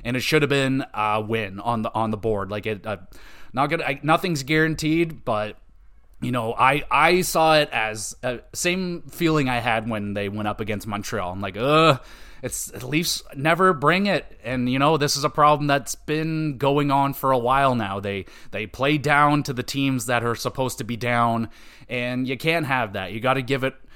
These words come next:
you gotta give it an honest effort with every single team. They're an N H L squad. They can burn you exactly like Chicago did. And, and it wasn't even the stars on Chicago. It wasn't Bedard. It wasn't Hall. It was Foligno. It was Corey Perry.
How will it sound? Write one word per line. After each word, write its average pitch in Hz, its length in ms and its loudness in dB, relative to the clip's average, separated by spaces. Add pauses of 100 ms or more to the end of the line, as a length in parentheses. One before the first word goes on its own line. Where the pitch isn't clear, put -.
(260)
you 117 120 -4
gotta 143 180 4
give 151 160 6
it 143 80 2
an 139 140 2
honest 139 420 2
effort 135 460 0
with 120 260 -4
every 127 300 -2
single 127 320 0
team. 120 400 -2
They're 107 160 -4
an 110 100 -6
N 117 140 -4
H 131 200 -2
L 131 140 0
squad. 107 560 0
They 101 240 -4
can 101 320 -8
burn 190 320 4
you 135 240 2 (240)
exactly 120 560 -2
like 113 220 -2
Chicago 139 540 2
did. 98 280 -6
And, 107 400 -6 (240)
and 131 100 0
it 127 120 -2
wasn't 147 340 2
even 143 280 2
the 131 60 2
stars 135 520 4
on 120 200 2
Chicago. 117 540 2
It 98 80 -8
wasn't 127 320 2
Bedard. 104 380 -2
It 107 80 -4
wasn't 127 260 2
Hall. 104 320 0
It 98 80 -10
was 113 140 -10
Foligno. 156 600 2
It 117 80 -2
was 117 120 -6
Corey 156 320 0
Perry. 139 520 2